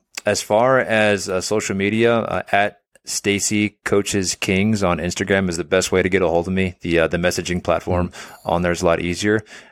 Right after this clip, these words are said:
Speaker 1: Um, you, you can find my TikTok on there too, but yeah, Stacy Coaches Kings.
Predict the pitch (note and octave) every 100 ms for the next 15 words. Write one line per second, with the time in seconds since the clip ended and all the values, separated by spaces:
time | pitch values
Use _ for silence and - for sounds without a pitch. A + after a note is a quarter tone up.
0 | _ - F2+ E2 E2 - _ _ _ _
1 | _ _ _ - _ _ _ _ - A#2+
2 | A2+ A2 F#2+ F#2 E2+ - - - D#2 -
3 | D#2 D2 - D#2 D#2+ D#2+ F2 D2+ - G2+
4 | - G#2+ G#2 - - G2 - F#2+ - -
5 | F#2 F2 F2 -